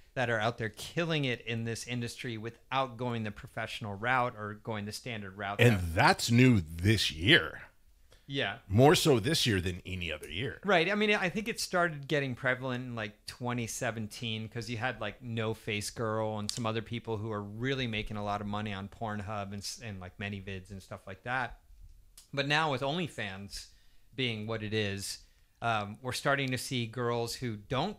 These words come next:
Speaker 1: go the agent route, who don't go the studio route, who just, you know, kind of break it off on their own and do their own thing. So this is gonna be a really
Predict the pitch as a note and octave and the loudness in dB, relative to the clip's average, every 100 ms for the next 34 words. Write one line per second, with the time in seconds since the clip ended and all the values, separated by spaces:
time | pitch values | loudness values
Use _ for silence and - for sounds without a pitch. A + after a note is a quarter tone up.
0 | - C3+ A2 G#2 A2+ A#2 A2+ A2 G#2 G#2+ | -6 -4 -4 -4 -6 -6 -6 -10 -8 -6
1 | G#2 F#2+ - A#2+ G#2 C#3+ F3 F3 - A#2+ | -6 -8 -16 -16 -2 0 0 -2 -8 -6
2 | A2 G#2 - - A2+ - C3 A#2+ A#2 G#2+ | -6 -10 -14 -18 -14 -10 -4 -2 -2 -2
3 | G#2 G2 G2+ - - - - B2 A#2 - | -2 -2 -2 -6 -16 -14 -6 -4 -4 -4
4 | A#2 - - B2+ A2 - C#3 A2+ G2 A2+ | -6 -6 -8 -8 -8 -6 -6 -6 -4 -4
5 | A#2 A#2 A2+ A2+ A#2+ A2 F#2+ G2+ B2+ E3+ | -2 0 0 0 -2 -2 -2 -2 -2 -2
6 | A2+ B2 A#2 G#2 G#2 A2 - A2 D3+ - | -4 -4 -4 -4 -4 -6 -6 -2 -2 -2
7 | B2+ E3 G3+ D3 C#3+ G#2 G#2 G2+ G2+ G2+ | -4 -4 -6 -6 -6 -6 -8 -10 -14 -10
8 | A2 G#2+ G#2+ G#2+ | -8 -8 -8 -10